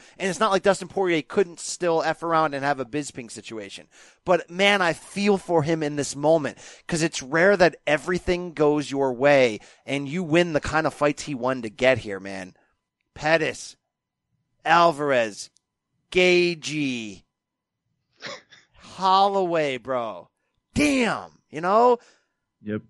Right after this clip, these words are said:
Speaker 1: Damn.
Speaker 2: I hope he gets another big fight. I hope that this is not the last big fight he's in, because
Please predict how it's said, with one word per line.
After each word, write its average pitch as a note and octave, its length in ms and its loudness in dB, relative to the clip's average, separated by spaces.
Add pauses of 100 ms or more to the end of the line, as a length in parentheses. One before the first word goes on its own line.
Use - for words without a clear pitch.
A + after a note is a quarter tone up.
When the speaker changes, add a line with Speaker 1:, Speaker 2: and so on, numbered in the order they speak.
(120)
Speaker 1:
Damn. G3+ 360 -6 (1400)
Speaker 2:
I D3 80 6
hope G#3 240 6
he G3 60 4
gets F3 200 6
another D3 260 8
big A#2 220 4
fight. A2 420 0 (100)
I B2 140 4
hope D3+ 220 4
that C3+ 200 4
this B2 180 0
is A#2 100 -4
not A2+ 180 2
the A2 80 0
last G#2+ 300 4
big G2+ 180 -2
fight F2 260 0
he's F2+ 220 -4
in, F2 220 -4
because F#2 480 -2